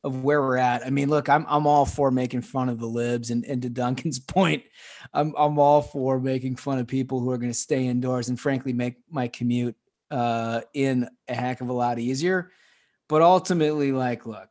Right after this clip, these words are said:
whatever we thought,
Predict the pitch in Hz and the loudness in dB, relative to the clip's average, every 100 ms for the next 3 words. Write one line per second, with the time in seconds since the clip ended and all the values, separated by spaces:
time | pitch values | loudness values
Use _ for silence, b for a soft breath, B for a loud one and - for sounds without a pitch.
0 | _ _ _ _ _ _ _ _ _ _ | _ _ _ _ _ _ _ _ _ _
1 | _ - - _ _ _ _ _ _ _ | _ -20 -20 _ _ _ _ _ _ _
2 | _ 147 190 226 233 269 233 208 - - | _ 0 2 6 6 4 0 0 -2 2
3 | 156 143 143 | 6 6 4